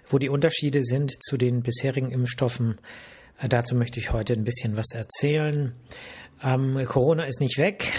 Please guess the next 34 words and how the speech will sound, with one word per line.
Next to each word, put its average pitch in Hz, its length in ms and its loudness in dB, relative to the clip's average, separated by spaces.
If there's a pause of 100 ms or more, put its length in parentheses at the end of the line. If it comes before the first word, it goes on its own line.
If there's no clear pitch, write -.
(140)
<laughs> 127 260 2 (380)
Corona 139 320 2
hat 127 100 -4
ja 127 140 0
auch 123 160 -2
keine 120 180 4
Sommerpause 139 580 2
gemacht, 131 300 0
wie 127 80 0
wir 127 120 0
alle 120 200 0
wissen. 123 380 2 (480)
Die 139 80 -2
Inzidenzen 123 560 2
waren 120 160 2
ja 117 80 0
anders 131 320 0
als 123 180 0
erwartet 117 500 2
in 120 100 0
der 113 120 0
warmen 117 240 2
Jahreszeit 117 640 0
eher 113 160 0
hochgegangen, 143 760 0 (340)
wobei 123 300 0
man 127 180 2
sagen 117 320 0
kann, 135 240 -2
inzwischen 123 460 -2
gehen 127 240 0
die 120 100 -2
Inzidenzen 117 560 0
runter. 139 560 0